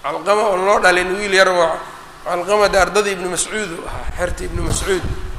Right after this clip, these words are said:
Weliba kaana waxaa, waa yushabbahu bihi, Ibnu Mascuudaa lagu shabihi jiray.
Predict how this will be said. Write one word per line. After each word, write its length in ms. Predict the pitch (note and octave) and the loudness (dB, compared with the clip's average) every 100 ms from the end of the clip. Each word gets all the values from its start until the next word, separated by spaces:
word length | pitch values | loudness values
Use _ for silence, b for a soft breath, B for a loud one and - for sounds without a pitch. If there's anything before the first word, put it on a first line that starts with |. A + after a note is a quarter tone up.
| - | -6
Weliba 320 | F3 G3 G3+ - | 0 2 2 2
kaana 400 | F#3+ G3+ G3 F3+ | 6 6 6 2
waxaa, 240 | F3 G3 G3+ - C#3 - G3+ | 2 0 0 -6 -12 -10 -2
waa 140 | F#3 G3 F#3 F#3+ | 0 0 -4 -6
yushabbahu 460 | F#3 A3+ G#3+ F#3+ E3+ | -4 -2 0 0 0
bihi, 360 | E3+ F#3+ E3+ E3+ | -2 -6 -6 -8
Ibnu 140 | E3 F#3+ | -4 -2
Mascuudaa 420 | F3 G3 A3+ G3 | -2 -4 0 0
lagu 180 | F3+ G3 | 0 -2
shabihi 380 | F#3 E3+ F3+ E3+ | -6 -4 -6 -6
jiray. 240 | C#3+ C#3+ | -8 -10